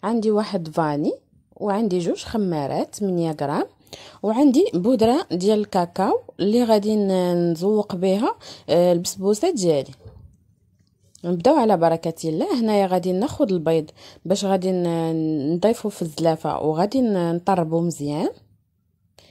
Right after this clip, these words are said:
هاد البسبوسه كيجي الشكل ديالها زوين وكيجي حتى المذاق ديالها زوين، وغنسقيوها ان شاء الله كيف ما غتشوفوا معايا بواحد السيرو زوين ولذيذ كيجي.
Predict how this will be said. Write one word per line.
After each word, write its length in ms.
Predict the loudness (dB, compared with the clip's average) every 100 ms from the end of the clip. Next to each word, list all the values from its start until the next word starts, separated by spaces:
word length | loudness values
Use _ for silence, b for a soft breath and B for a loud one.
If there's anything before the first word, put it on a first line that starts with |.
| b
هاد 120 | -4 -2
البسبوسه 460 | -4 -4 -6 -4
كيجي 260 | 0 0 0
الشكل 400 | -2 -4 -4 0
ديالها 300 | 2 2 0
زوين 520 | -2 -2 0 2 0
وكيجي 280 | 0 -2 -4
حتى 200 | -4 0
المذاق 460 | 2 2 0 -2
ديالها 280 | 0 0 0
زوين، 340 | -2 -2 0 -2 B B B
وغنسقيوها 680 | -2 0 0 -2 -2 0 0
ان 60 | -2
شاء 240 | -2 -2
الله 420 | 0 0 0 0
كيف 220 | -2 -2 -2
ما 200 | 0 0
غتشوفوا 340 | -2 -4 -2
معايا 240 | 0 0
بواحد 280 | 0 -2 -4
السيرو 520 | -8 -2 2 4 4
زوين 600 | 0 -2 0 0 0 0
ولذيذ 840 | -2 -2 -4 -4 -6 -6 -2 0 0
كيجي. 540 | 0 -4 -4 -2 -4